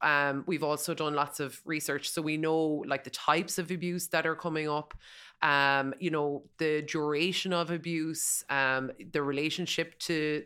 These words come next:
their abuser, things like that. We have a lot of information. So we try and constantly tailor, um, the campaign to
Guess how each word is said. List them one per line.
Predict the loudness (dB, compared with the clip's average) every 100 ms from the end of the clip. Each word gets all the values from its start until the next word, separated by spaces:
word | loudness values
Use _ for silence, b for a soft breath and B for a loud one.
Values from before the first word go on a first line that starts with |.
| -4
their | -2 -2
abuser, | -2 -2 -2 -4
things | -4 -4 -4
like | 0
that. | 0
We | 0
have | -2 0
a |
lot | 4 4 2
of | -2
information. | -6 -4 -4 -4 -6 -8 B B B B
So | -2 2 2 2 0
we | -2 -2
try | 0 2
and | 4 2 -2
constantly | -2 0 0 -4 -4 -4
tailor, | -4 -2 0 2 0 0 -4 _ _ _ _ -10 -6 2
um, | 4 4 0 -6
the |
campaign | -4 -2 -2 -2 -2 -2
to | -2 -2